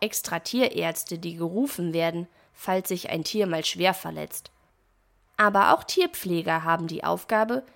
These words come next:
dieses kranke Tier zu pflegen, bis es wieder ganz gesund ist. Eine der wichtigsten Regeln, wenn man ein Tierpfleger werden möchte, ist,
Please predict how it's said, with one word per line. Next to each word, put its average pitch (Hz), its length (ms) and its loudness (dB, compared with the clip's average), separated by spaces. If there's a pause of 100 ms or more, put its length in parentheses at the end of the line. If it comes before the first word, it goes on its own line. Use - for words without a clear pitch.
(140)
dieses 294 400 0
kranke 175 380 -2
Tier 233 320 0
zu - 200 -6
pflegen, 240 600 0 (260)
bis 277 260 2
es 262 200 -2
wieder 143 320 -8
ganz 220 400 2
gesund 180 400 -4
ist. - 340 -14 (1500)
Eine 214 260 2
der 165 200 0
wichtigsten 254 560 -4
Regeln, 262 500 2
wenn 190 140 2
man 180 160 2
ein 165 180 -2
Tierpfleger 170 760 0
werden 175 360 0
möchte, 233 300 -2
ist, 269 400 -2